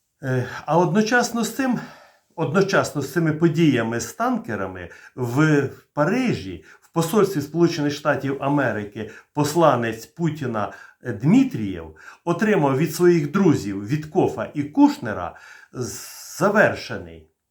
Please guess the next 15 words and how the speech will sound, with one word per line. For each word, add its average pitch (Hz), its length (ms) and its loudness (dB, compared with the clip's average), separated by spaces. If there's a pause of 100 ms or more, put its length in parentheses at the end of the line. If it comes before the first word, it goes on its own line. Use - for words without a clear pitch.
(220)
погоджений 120 720 2
між 147 320 -2 (240)
Сполученими 160 680 0
Штатами, 110 580 -4
Європейським 147 760 -2
Союзом 123 580 -2
і 160 80 0
Україною 165 680 2 (220)
план 131 460 0 (200)
зупинення 123 960 0
бойових 127 680 2
дій 147 460 -4
в 120 100 -6
Україні. 160 640 -4 (1800)
План 226 340 4